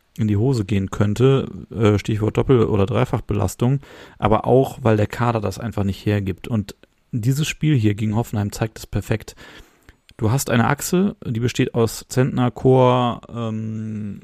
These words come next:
äh, ähm, Amiri und auch Burkhardt. Und wenn du die nicht komplett zusammen hast, und in dem Fall fehlten halt Amiri gesperrt und Burkhardt,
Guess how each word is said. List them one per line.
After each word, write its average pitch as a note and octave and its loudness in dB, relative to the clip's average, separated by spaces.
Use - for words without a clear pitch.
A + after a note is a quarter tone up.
äh, G#2+ -6
ähm, G#2+ -2
Amiri A#2+ 2
und A2 0
auch - -2
Burkhardt. C#3 2
Und B2 4
wenn B2 4
du C3+ 2
die C3 -2
nicht C#3 -4
komplett A#2+ -6
zusammen G#2+ -2
hast, A#2 -2
und A2 -2
in A2 2
dem A#2+ 0
Fall A2+ -4
fehlten A#2+ 0
halt A2 0
Amiri A#2+ 2
gesperrt A2+ 0
und G#2+ -2
Burkhardt, B2 2